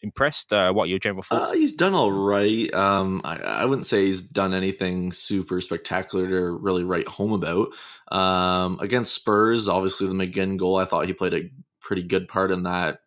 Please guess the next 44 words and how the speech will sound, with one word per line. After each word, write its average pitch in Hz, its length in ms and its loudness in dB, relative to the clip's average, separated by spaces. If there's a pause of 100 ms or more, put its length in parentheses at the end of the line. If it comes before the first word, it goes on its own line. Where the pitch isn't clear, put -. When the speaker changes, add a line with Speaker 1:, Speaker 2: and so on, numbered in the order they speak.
(160)
Speaker 2:
taking 92 320 -4
away 87 260 -2
a 87 60 -2
defender 87 420 -4
and 85 100 -4
giving 90 280 -4
McGinn 87 260 -6
that 85 180 -6
space. 92 560 -2 (360)
Um, 110 340 2
yesterday, 135 480 4
I - 20 4
think 127 220 0
it 110 80 0
just 110 260 -4
proved 120 480 0
that 104 380 2
maybe 104 280 0
he 101 140 -4
needs 98 240 -2
to 95 80 -4
work 92 260 -2
on 95 80 -6
his 71 100 -6
hold-up 95 440 -2
play 95 220 2
a 95 80 2
little 95 160 0
bit 90 180 -2
more. 95 160 0
I 95 60 0
feel 71 160 -4
like 78 100 -6
I - 60 -12
said - 260 -6
that 85 200 -4 (320)
last - 320 -4
week, 80 160 -4
so - 80 -6
maybe 87 240 -6
I'm 90 100 -8
a 82 60 -10
broken 90 360 -4
record. 95 380 -4